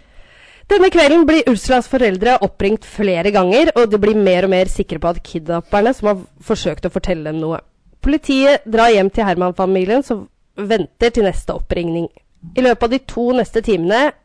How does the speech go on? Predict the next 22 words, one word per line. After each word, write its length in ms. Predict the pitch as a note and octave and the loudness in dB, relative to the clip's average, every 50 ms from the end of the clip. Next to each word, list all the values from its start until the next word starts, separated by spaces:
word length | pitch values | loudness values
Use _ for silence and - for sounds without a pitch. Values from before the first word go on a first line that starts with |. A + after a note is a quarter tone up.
| _ _ - | _ _ -14
ble 320 | G3+ E3 F#3+ F3+ F3+ F#3+ F#3+ | -8 -4 -2 -2 0 0 -2
Annelise 640 | - G#3 G#3+ A3 A3 A3 G3 E3+ - - A#3 B3 B3 - | -2 -2 -2 -2 -2 -2 -4 -4 -4 -2 0 0 0 -2
og 180 | - G#3 G3+ | -4 -6 -4
Michael 400 | F#3+ F3 E3+ E3 - - B3 C#4+ D4 - | -4 -4 -6 -6 -6 -4 -4 -2 -2 -4
oppringt 400 | F#3 - - - G3 G#3 - - - - _ - | -6 -8 -6 -6 -6 -6 -6 -10 -18 -20 _ -8
tre 260 | - - - G3 F3 F3 F#3 | -6 -4 -4 -2 -2 -2 -2
ganger. 320 | F3 D#3 D3 C#3 A2 - - _ _ _ _ _ _ _ _ _ _ _ _ _ _ _ - | -4 -4 -6 -10 -14 -14 -18 _ _ _ _ _ _ _ _ _ _ _ _ _ _ _ -2
Igjen 380 | - C#4+ C#4+ C#4+ D#4 F4 F4+ D#4 | 0 2 4 4 4 4 4 4
blir 220 | C4 B3+ C4+ C#4 | 2 2 0 -2
kjenningsmelodien 800 | - C4+ A3+ G3 F#3+ F3+ E3+ - G3+ G3 G#3 G#3 G#3+ A3 A#3+ C4+ | -2 -2 -2 0 -2 -2 -2 -2 -2 -2 0 0 2 0 0 0
spilt 400 | - - - - G#3 E3 - - | -4 -8 -4 -4 -4 -4 -2 0
av, 240 | G#3+ A#3 C#4 E4+ F4 - - _ _ _ _ _ _ | 2 2 2 0 -2 -8 -20 _ _ _ _ _ _
og 160 | - - C#4 - | -4 -4 -2 0
så 140 | - A3 G#3+ | 2 0 0
blir 160 | G#3 G#3+ B3 | 2 0 -2
samtalen 540 | A3+ - A3 F#3 D#3+ - - F#3+ G3 F#3+ F#3+ | 0 0 -2 -2 -2 -2 -2 -2 -2 -2 -4
brutt. 300 | E3+ E3+ F3+ - - - - _ - - - - - | -6 -6 -8 -8 -10 -20 -20 _ -20 -20 -20 -12 -4
Politiet 460 | - C4+ D#4 - - C4+ C#4 D#4 D#4+ | -2 -2 0 0 0 2 2 2 2
tar 180 | E4 D4 A#3+ A#3 | 4 4 4 2
opp 140 | B3 - A#3+ | 2 2 0
alle 140 | G#3 G3+ G#3+ | 0 0 -2
samtalene, 640 | - A#3 G3 F3 D#3+ - F3 E3+ E3+ G3 A#3 C4 | -2 -2 -4 -4 -4 -4 -4 -4 -2 0 0 0